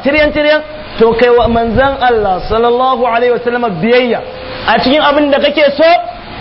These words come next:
da abin da baka so, dan ka saba wa munafikai ko? Eh, "Wa idza du'u ila Allah wa rasulihi liyahkuma bainahum idza fariqun minhu, minhum mu'ridun wa in yakul lahum al-haqqu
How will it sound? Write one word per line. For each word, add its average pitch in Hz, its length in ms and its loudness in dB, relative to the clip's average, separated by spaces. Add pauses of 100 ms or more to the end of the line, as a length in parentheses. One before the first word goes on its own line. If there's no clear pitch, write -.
(140)
da 262 140 4
abin 320 160 2
da 294 80 2
baka 285 320 0
so, 262 80 -4
dan 294 100 0
ka 285 60 -2
saba 294 320 0
wa 269 60 2
munafikai 247 400 2
ko? 277 80 2 (960)
Eh, 254 80 4
"Wa 269 160 4
idza 294 340 4
du'u 302 320 0
ila 311 120 0
Allah 294 320 0
wa 285 80 0
rasulihi 277 420 0
liyahkuma 277 260 0
bainahum 277 260 0
idza 269 200 2
fariqun 269 320 -2
minhu, 285 280 0 (760)
minhum 294 380 4
mu'ridun 302 500 2
wa 226 140 0
in 330 160 -2
yakul 311 240 0
lahum 302 240 4
al-haqqu 285 460 -2